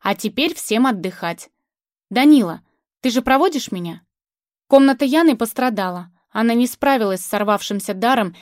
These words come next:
едва все не спалив. Юля напросилась спать ко мне. Я не отказала. Кровать большая, места хватит. А поскромничает, так есть диван в гостиной. Тоже, кстати, удобный.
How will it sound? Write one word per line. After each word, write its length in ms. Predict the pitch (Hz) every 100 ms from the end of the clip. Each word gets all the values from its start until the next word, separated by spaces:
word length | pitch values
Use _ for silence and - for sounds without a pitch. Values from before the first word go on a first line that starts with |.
| _
едва 320 | 220 220 247
все 160 | 262 269
не 140 | 247
спалив. 580 | 247 - 247 214 175 - _ _ _ _ _ _ _ _
Юля 320 | 202 254 277
напросилась 640 | 220 202 202 196 240 247 -
спать 300 | - 220 -
ко 160 | 208
мне. 400 | 202 190 175 180 _ _ _
Я 200 | - 208
не 120 | 214 220
отказала. 680 | 202 - 196 185 175 175 _ _ _ _
Кровать 340 | - 214 285 277
большая, 500 | 185 185 - 220 226
места 320 | 190 202 190
хватит. 480 | - 180 185 180 - _ _ _ _
А 120 | 208
поскромничает, 920 | 233 214 - 240 285 220 - 175 - _ _ _ _ _ _
так 220 | 247 233
есть 240 | 277 277
диван 340 | 208 202 208 254
в 40 |
гостиной. 640 | 180 170 - 180 180 180 - _ _ _ _ _ _
Тоже, 260 | 330 233
кстати, 440 | 226 - 185 170 190
удобный. 600 | 196 226 208 180 170